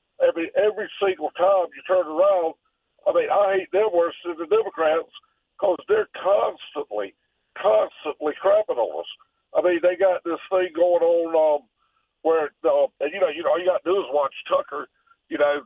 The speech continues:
let's like, or, or watch your Facebook. I'm not spouting out vast knowledge. The Republicans are working with the Democrats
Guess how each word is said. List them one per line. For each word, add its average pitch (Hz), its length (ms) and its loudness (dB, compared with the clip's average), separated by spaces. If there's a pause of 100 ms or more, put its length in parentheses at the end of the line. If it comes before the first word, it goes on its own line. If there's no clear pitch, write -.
(160)
let's 180 160 -2
like, 170 280 0
or, 143 200 2
or 135 320 2
watch 151 260 0
your 147 140 -10
Facebook. 151 560 -2 (400)
I'm 147 160 0
not 190 160 2 (160)
spouting 151 560 -2
out 143 240 -2 (140)
vast 143 420 0
knowledge. 156 400 2 (560)
The 139 140 2
Republicans 180 720 0
are 160 80 2
working 165 380 2
with 151 100 -6
the 147 80 -12
Democrats 147 720 0